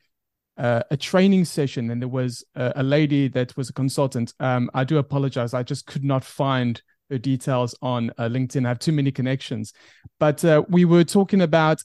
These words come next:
how businesses that, uh, are, you know, that present themselves globally, how they can best, uh, market themselves. And she was talking about subdirectories, subdomains,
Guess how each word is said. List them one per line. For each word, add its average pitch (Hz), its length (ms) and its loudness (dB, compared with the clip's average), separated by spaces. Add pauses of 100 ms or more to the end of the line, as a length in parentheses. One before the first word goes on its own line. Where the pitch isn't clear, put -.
how 147 360 0
businesses 147 720 -2
that, 131 320 -4 (220)
uh, 123 400 -2
are, 123 540 -2 (280)
you 151 100 -8
know, 143 100 -2
that 131 160 -4
present 151 340 -6
themselves 139 420 -4
globally, 127 600 -2
how 139 340 0
they 131 160 -4
can 131 160 -6
best, - 480 -6 (120)
uh, 117 180 -4
market 139 420 0
themselves. 131 640 -4 (480)
And 127 120 0
she 147 100 0
was 131 100 0
talking 147 260 2
about 131 200 0
subdirectories, 143 880 -2
subdomains, 131 880 -2